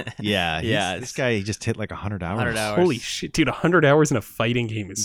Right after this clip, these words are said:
Speaker 2: He's getting
Speaker 3: substantial.
Speaker 2: viciously good at Tekken two. Like, like, angeringly, anger-inducingly
Speaker 1: Yeah,
Speaker 2: good
Speaker 1: I can't
Speaker 2: at
Speaker 1: stop
Speaker 2: Tekken.
Speaker 1: it. It's just, like, too much. It's, it's consuming me. I love it. I just don't. It's, I don't know. I, I guess, uh,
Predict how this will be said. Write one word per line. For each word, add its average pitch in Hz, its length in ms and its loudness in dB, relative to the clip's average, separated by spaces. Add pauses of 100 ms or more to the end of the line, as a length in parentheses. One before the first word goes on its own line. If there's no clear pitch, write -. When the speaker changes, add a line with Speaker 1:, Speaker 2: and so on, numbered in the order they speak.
Speaker 2:
He's - 40 -14
getting 139 260 2
Speaker 3:
substantial. 117 480 2
Speaker 2:
viciously 113 500 2
good 95 200 0
at 82 100 -6
Tekken 85 340 -2
two. 85 240 -2
Like, 78 300 -6
like, 92 340 -6
angeringly, 101 760 -2 (220)
anger-inducingly 90 720 -2
Speaker 1:
Yeah, 78 40 -6
Speaker 2:
good 76 260 -8
Speaker 1:
I 113 40 -16
can't 123 180 -8
Speaker 2:
at 87 80 -6
Speaker 1:
stop 90 220 -8
Speaker 2:
Tekken. 76 60 -8
Speaker 1:
it. 101 200 -12
It's - 120 -20
just, - 200 -18
like, 76 200 -16 (200)
too - 120 -16
much. 98 520 -14 (100)
It's, - 160 -20
it's - 480 -20
consuming 113 480 -10
me. 95 240 -14 (260)
I 110 80 -8
love 120 240 4
it. 92 200 -4 (180)
I - 60 -10
just 113 140 -10
don't. 117 200 -2
It's, 120 160 -10 (640)
I - 60 -8
don't 165 80 0
know. 143 300 -2
I, 104 140 -10
I 127 100 -4
guess, 151 240 -4
uh, 120 300 -2